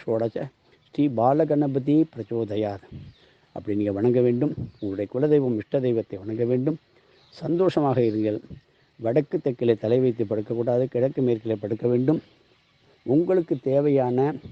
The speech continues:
அதிர்ஷ்டமான சிம்பல், பக்ஷி, மரம் இவைகளை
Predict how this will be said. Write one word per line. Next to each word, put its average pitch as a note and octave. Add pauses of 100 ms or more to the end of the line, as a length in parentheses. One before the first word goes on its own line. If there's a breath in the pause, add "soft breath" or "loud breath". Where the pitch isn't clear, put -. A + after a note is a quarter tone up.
(440 soft breath)
அதிர்ஷ்டமான C3+ (140)
சிம்பல், D3 (400)
பக்ஷி, A#2 (300)
மரம் A2+ (220)
இவைகளை A#2+